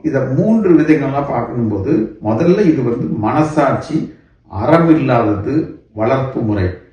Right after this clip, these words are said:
இந்த மூன்று விஷயத்தையும் பார்க்கணும். இதை செய்யறவங்களை விட இதை விரும்பி லைக் பண்றாங்க இல்லையா, அவங்களுடைய பொறுப்பையும் இதுல நீங்க ஃபிக்ஸ் பண்ணீங்கன்னா தான் நிச்சயமா இது வந்து தடுக்க முடியும்.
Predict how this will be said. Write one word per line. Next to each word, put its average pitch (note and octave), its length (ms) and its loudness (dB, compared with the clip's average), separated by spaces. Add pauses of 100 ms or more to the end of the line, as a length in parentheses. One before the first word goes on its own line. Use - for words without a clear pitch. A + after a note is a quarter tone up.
(340)
இந்த A#2 200 -2
மூன்று F3 560 2
விஷயத்தையும் D3+ 580 0
பார்க்கணும். G#2+ 600 -4 (300)
இதை B2+ 260 0 (160)
செய்யறவங்களை F3 760 6
விட A2+ 440 2 (240)
இதை A#2+ 240 0
விரும்பி E3+ 720 4
லைக் D#3+ 280 4
பண்றாங்க A#2+ 400 2
இல்லையா, G#2+ 400 -2 (460)
அவங்களுடைய F#3+ 760 6
பொறுப்பையும் D#3 520 6
இதுல A#2+ 280 2
நீங்க G#2+ 200 -2
ஃபிக்ஸ் B2 360 -4
பண்ணீங்கன்னா G#2+ 520 2
தான் G#2 420 -2 (440)
நிச்சயமா A2 640 -2
இது G#2 120 2
வந்து A2 220 -2
தடுக்க F#2+ 320 -6
முடியும். E2+ 380 -6